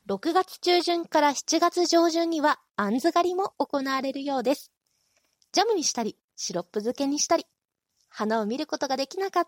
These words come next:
たという方は、杏狩りに出かけてみるのもいいかもしれません。私もまた訪れたいなと思います。では、そろそろお別れのお時間です。四月九日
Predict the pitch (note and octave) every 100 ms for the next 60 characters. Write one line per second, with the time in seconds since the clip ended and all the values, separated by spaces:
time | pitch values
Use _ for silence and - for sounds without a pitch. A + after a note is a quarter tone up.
0 | - F#4 - - E4 E4 E4+ E4+ D4 C#4
1 | _ _ - G3 A3 G#3 A3 G#3+ G#3+ F3
2 | E3 G#3+ D4 F4 F4+ F4 E4 F#4 F4+ D#4
3 | D4 C#4 C4 A#3+ B3+ C4 C#4+ - _ _
4 | _ _ _ G3+ G#3+ - A3 G#3+ - G#3
5 | A3 G#3 C4 C#4 E4 - F#4 F4 F#4+ F#4
6 | - - A#3 A#3+ C#4 - _ _ _ _
7 | _ _ _ _ _ - G#4+ - - E4
8 | D#4+ C4+ A3+ F#3 - D4+ E4 E4 E4+ D4+
9 | C4+ D4 - _ _ _ _ _ - -
10 | A3 - - A3 A#3 A3 A3 G#3